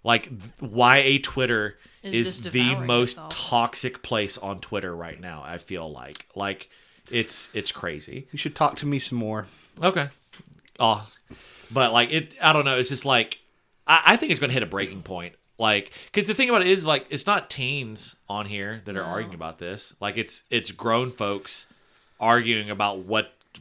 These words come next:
Speaker 1: what's gonna hurt these teens. And, like, it's, uh, there's a, there's a place to have this conversation. And, like, oh yeah, you don't want to, you don't, you definitely don't wanna write some racist book, and you don't wanna be okay with a racist book.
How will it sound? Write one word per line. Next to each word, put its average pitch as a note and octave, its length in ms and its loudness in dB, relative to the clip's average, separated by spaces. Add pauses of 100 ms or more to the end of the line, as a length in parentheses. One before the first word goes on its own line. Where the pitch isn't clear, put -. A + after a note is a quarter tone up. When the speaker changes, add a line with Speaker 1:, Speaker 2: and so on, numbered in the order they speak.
(240)
Speaker 1:
what's F#2+ 180 -10
gonna G#2+ 140 -10
hurt A2 180 -4
these A#2+ 160 -6
teens. A2+ 480 -4
And, G#2+ 80 -10
like, G2+ 240 -2 (1300)
it's, - 500 -6 (840)
uh, A#2 280 -6 (440)
there's E3 180 4
a, C#3+ 160 0 (200)
there's D3+ 260 4
a A#2 120 4
place B2 380 -2
to D#3+ 80 -4
have D3+ 240 0
this D#3 120 -4
conversation. F3 920 -2 (1500)
And, C3+ 100 -2
like, C3+ 180 0
oh A3 100 0
yeah, G#3+ 180 2
you D#3 160 2
don't E3 180 2
want C3+ 240 -4
to, F#2+ 340 -2
you E3 120 -4
don't, D3+ 220 0 (120)
you D#3 140 -10
definitely A#2 280 0
don't F#2+ 120 -6
wanna F#2+ 180 -4
write F#2+ 300 -2
some F2 240 -8
racist F#2 360 -6
book, G#2 260 -2
and A2 100 -4
you A#2 60 -2
don't A#2+ 140 -2
wanna G2+ 140 -4
be G2+ 80 -2
okay G2 260 -6
with G2+ 100 -4
a F#2+ 40 -6
racist G2 400 -6
book. A#2 260 -2